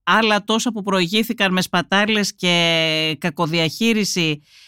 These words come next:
ποια είναι η κατάσταση στις ένοπλες δυνάμεις μετά από όλα αυτά τα χρόνια και πόσο έπληξε η κρίση και τα μνημόνια τις ένοπλες δυνάμεις;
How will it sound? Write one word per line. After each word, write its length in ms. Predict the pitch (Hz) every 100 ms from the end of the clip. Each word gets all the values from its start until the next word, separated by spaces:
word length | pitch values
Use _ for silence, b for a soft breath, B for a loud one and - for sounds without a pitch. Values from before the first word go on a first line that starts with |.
| B B -
ποια 300 | - 320 285
είναι 200 | 247 220
η 60 |
κατάσταση 600 | 196 185 180 175 - 156
στις 220 | 160 160
ένοπλες 420 | 185 175 165 165 151
δυνάμεις 440 | 165 165 160 151
μετά 300 | 160 156 160
από 720 | 156 - 160 151 151 147 139
όλα 240 | 175 170 170
αυτά 160 | 165
τα 120 | 160
χρόνια 420 | 151 165 160 156 156
και 260 | 185 175 - - -
πόσο 720 | 233 254 - 226 208 196 180 -
έπληξε 720 | - 220 226 175 165 147 - 160
η 160 | 165 147
κρίση 380 | 185 175 -
και 140 | 151 151
τα 280 | 160 151 151
μνημόνια 540 | 156 156 151 147 143
τις 180 | 139 139
ένοπλες 400 | 131 123 131 131
δυνάμεις; 520 | 127 127 123 120